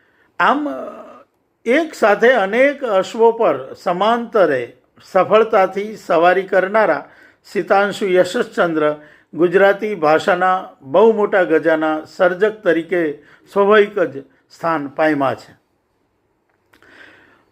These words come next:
આ ગ્રંથ રચાવા પાછળની એમની ભૂમિકા જાણવા જેવી છે.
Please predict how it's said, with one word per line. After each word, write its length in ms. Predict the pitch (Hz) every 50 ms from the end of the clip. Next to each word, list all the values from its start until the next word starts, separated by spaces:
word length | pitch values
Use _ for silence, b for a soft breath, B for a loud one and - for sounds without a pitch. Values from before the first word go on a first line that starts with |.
| _ -
આ 100 | 196 226
ગ્રંથ 460 | 214 180 202 254 285 320 311 247 -
રચાવા 640 | 269 311 294 254 180 170 185 185 185 240 240 254 254
પાછળની 680 | 247 247 240 220 226 - 226 226 254 269 269 269 269 277
એમની 360 | 269 208 196 202 214 220 226
ભૂમિકા 460 | 180 165 190 202 214 226 220 233 214
જાણવા 420 | 185 180 185 175 180 180 175 170 160
જેવી 400 | 143 160 156 156 151 156 143 -
છે. 220 | - - - _